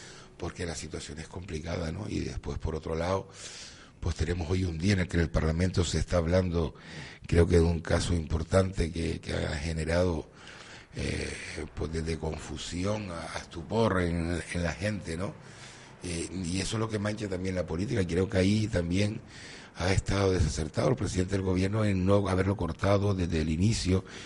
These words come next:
y haber salido de los medios, haber aclarado situaciones. Yo creo que han dejado pasar el tiempo y que se vayan mezclando las diversas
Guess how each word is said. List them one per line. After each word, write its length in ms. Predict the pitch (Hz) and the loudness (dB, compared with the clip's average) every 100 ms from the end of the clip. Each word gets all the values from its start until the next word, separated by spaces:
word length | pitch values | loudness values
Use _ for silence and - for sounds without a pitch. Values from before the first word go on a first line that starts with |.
| - | -6
y 100 | - | 2
haber 200 | 80 90 | 4 4
salido 300 | 85 87 90 | 4 4 6
de 40 | 80 | 4
los 140 | 73 | 4
medios, 340 | 82 104 98 73 | 2 2 2 0
haber 280 | 85 92 - - - - - - | -2 -2 -6 -16 -12 -12 -12 -12
aclarado 440 | - 80 82 85 | -10 -8 -8 -8
situaciones. 680 | - 73 78 - 82 80 76 | -10 -12 -12 -10 -10 -8 -6
Yo 120 | 78 | -6
creo 140 | 78 85 | -4 -4
que 80 | |
han 60 | 90 | -4
dejado 320 | 78 87 87 | -4 -2 -2
pasar 280 | 82 - 82 | -2 -4 -2
el 160 | 82 80 | -2 2
tiempo 480 | 107 107 101 120 - - - - - - - - | 2 2 2 0 -2 -12 -16 -14 -14 -14 -10 -4
y 160 | 85 | 0
que 120 | 78 | 2
se 240 | 73 - 80 | 2 2 2
vayan 760 | 82 87 87 85 82 85 73 82 | 2 4 4 2 0 -2 -4 0
mezclando 880 | 78 - 92 104 98 80 76 71 | 0 0 6 8 8 4 2 2
las 120 | 73 | 0
diversas 580 | 73 78 85 - 87 78 | 2 2 2 2 2 0